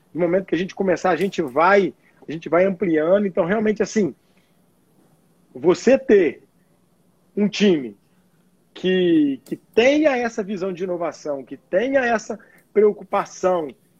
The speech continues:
em fazer, em fazer acontecer, de, de, e principalmente, né, entender qual que é o nosso propósito. Nosso propósito não é educar, o nosso propósito, o nosso, o nosso valor não é foco no aluno.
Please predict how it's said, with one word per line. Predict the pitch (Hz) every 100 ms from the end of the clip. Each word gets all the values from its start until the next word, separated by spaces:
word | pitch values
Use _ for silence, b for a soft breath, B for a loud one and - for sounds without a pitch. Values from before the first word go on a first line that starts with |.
| -
em | 175 185
fazer, | - 185 160 123 120 165 202 208 196 147 117 _ _ _ _ _ _ _ _ _ - _ _ _ _ _ _ _ _ b b b
em | 190 196
fazer | 214 165 196
acontecer, | 214 220 214 208 208 - 185 175 123 - _ _ _ _ _ _ _ - - -
de, | 190 139 196 247
de, | 170 - 240
e | 208 220
principalmente, | 254 302 - 226 202 185 185
né, | 185 185 b
entender | 196 196 208 180 285
qual | 285
que | 247
é |
o | 254
nosso | 220 233 262 202 -
propósito. | 247 233 175 147 - _ _ _ _ _ _ _
Nosso | 175 185
propósito | - 185 185 175 - 165
não | 156
é | 196
educar, | 170 135 180 160 - _ _ _ _ _
o | 165
nosso | 175 -
propósito, | 175 - 180 175 175
o |
nosso, | 185 -
o | 185 170
nosso | 202 -
valor | 185 196 170 160
não | 160 165
é | 202
foco | - 180 180 175
no | 165
aluno. | 135 139 208 185 139 113